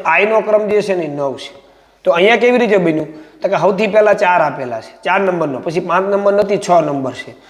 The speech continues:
એના પછી જાઓ સાત અને આઠ નથી, નવ છે, ત્રીજા નંબરનો છે. એવી રીતે તમે બાજુમાં ચેક કરો તો જેનો ક્રમ જે છે ને મિત્રો દસ છે,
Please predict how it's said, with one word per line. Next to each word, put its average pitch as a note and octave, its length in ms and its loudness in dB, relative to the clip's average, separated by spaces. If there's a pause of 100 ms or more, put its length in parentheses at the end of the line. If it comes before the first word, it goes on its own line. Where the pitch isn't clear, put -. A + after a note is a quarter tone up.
(260)
એના F#3+ 200 2
પછી G3 220 0
જાઓ G3+ 180 4
સાત F3 320 0
અને G3 140 2
આઠ F3+ 220 0
નથી, G3 240 0
નવ E3 260 2
છે, D#3 100 -8 (100)
ત્રીજા G#3 320 2
નંબરનો D#3+ 380 0
છે. B2+ 200 -8 (640)
એવી G3 200 2
રીતે A3+ 140 2
તમે A3+ 200 2
બાજુમાં G3+ 460 2
ચેક A3 280 -2
કરો F#3+ 340 2 (360)
તો G3 160 2
જેનો F#3+ 500 2
ક્રમ A3 300 2
જે A3 120 0
છે G#3 120 0
ને A#3 80 0
મિત્રો G3+ 280 0
દસ F3+ 380 0
છે, C3+ 180 -6